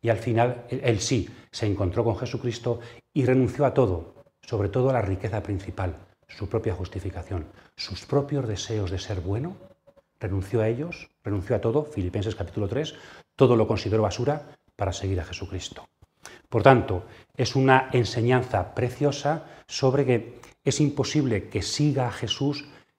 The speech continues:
quien no solo tiene riquezas, sino quien confía en sí mismo, quien busca merecer la salvación, quien llega ante Dios, pues, con un conjunto de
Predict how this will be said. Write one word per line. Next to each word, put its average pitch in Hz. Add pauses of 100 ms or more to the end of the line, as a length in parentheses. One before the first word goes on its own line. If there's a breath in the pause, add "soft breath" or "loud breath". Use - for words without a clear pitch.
quien 113 (100)
no 127
solo 139
tiene 123
riquezas, 104 (180)
sino 110
quien 104
confía 101
en 90
sí -
mismo, 85 (540 soft breath)
quien 107
busca 147
merecer 110
la 101
salvación, 95 (500 soft breath)
quien 110
llega 135
ante 139
Dios, 139 (220 loud breath)
pues, -
con 104
un 120
conjunto 117
de 110